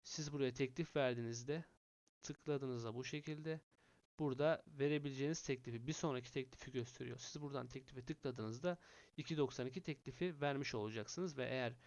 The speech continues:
açık artırma iki doksan ikide biterse, sizin üstünüze teklif veren yoksa o kart sizin olmuş olacak.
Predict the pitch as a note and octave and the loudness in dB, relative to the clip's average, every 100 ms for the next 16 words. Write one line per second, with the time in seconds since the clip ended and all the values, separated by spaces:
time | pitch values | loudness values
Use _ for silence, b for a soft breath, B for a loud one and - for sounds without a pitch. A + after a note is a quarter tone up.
0 | B B - B2+ - C#3+ B2+ C3 A2+ B2 | B B -4 -2 2 2 2 -2 -4 -4
1 | C#3+ D3 - C#3 C3 C3+ C3 C#3 B2+ A2 | 2 2 2 -4 -2 0 0 0 0 0
2 | - - C#3+ D3 B2+ C#3+ B2+ C3 C3 B2+ | -4 -6 -2 -2 -2 -6 -6 -4 -6 -8
3 | - C3 A#2+ C3 B2 - E3+ D3+ - E3 | -2 0 2 0 -2 -2 -2 -2 0 -2
4 | - C#3 B2 - - - - - - | -2 -2 -2 -2 -6 -10 -10 -12 -14